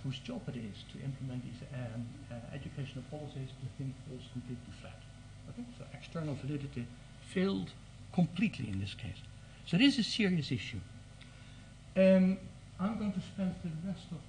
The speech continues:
my time on the last one, which is, I think, a slightly different, uh, criticism. That's a point which, um, uh, my colleague, uh, um, Chris Elvis and I have been working on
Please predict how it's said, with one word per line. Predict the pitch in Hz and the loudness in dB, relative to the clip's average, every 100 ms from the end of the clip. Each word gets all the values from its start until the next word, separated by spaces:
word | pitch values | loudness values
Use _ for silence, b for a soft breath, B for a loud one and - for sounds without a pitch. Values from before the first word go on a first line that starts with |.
| 139 | -8
my | 131 - - 196 | -8 -8 -6 -2
time | 190 196 180 | 0 0 -2
on | 160 160 143 - - - - - | -4 -2 -4 -6 -12 -16 -12 -2
the | |
last | 147 214 196 - | 2 2 0 -2
one, | 190 185 196 | 0 0 0
which | 151 - 165 | -2 -4 -4
is, | 139 - - | -4 -8 -6
I | 139 | -4
think, | 147 135 | -2 -2
a | |
slightly | 127 - 139 123 | -2 -4 -2 0
different, | 135 202 - 170 - - B B B B - | 2 0 2 2 2 -4 B B B B 0
uh, | 160 143 | 0 2
criticism. | - 170 - 175 156 151 | 2 2 4 2 2 4
That's | 175 180 147 | 4 2 -2
a | - | -4
point | - 165 147 139 | 2 6 6 4
which, | 156 135 - - 135 | 2 0 0 -2 0
um, | 127 120 - - - - - - - - | 2 2 -2 -10 -14 -14 -14 -14 -10 -2
uh, | |
my | 139 139 | 2 2
colleague, | 135 170 135 135 - | 2 2 2 0 -6
uh, | 156 139 - | -4 -4 -2
um, | 131 127 123 123 139 - | -2 0 0 -2 -6 -4
Chris | - 135 | -4 -2
Elvis | 175 196 156 | -2 -2 -2
and | 170 | -2
I | 151 | 0
have | 139 | 0
been | 160 139 131 | 0 0 2
working | 135 143 | -2 -2
on | 131 131 | -4 -4